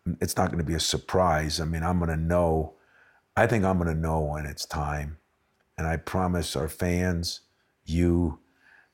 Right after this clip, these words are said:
Mooch, my family, and everybody else, um, I'm not going past the time when I lose it.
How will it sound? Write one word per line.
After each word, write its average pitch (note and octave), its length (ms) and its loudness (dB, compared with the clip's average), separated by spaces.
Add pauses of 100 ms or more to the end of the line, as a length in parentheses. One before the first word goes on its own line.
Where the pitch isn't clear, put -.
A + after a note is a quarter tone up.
(120)
Mooch, G2 560 2 (580)
my D#2+ 120 -4
family, F2 680 2 (380)
and D#2+ 80 -2
everybody E2+ 500 0
else, D#2+ 480 0 (160)
um, D2+ 400 -6 (1000)
I'm F2 200 2
not F2 240 0
going E2 260 0
past D#2 400 -2
the D2 80 -4
time D#2 680 -4 (200)
when D#2 140 -4
I D#2 200 -4 (640)
lose E2+ 280 0
it. - 160 -12